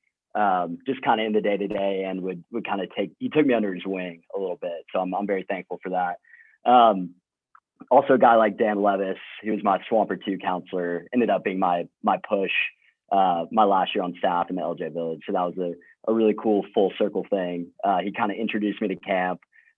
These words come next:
uh, and then he was there for me in my, in my last summer there. So that was super special. But as a camper,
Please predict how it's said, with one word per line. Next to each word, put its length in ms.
uh, 240
and 140
then 80
he 100
was 160
there 200
for 120
me 120
in 80
my, 300
in 60
my 100
last 320
summer 200
there. 260
So 100
that 200
was 100
super 160
special. 500
But 180
as 180
a 40
camper, 640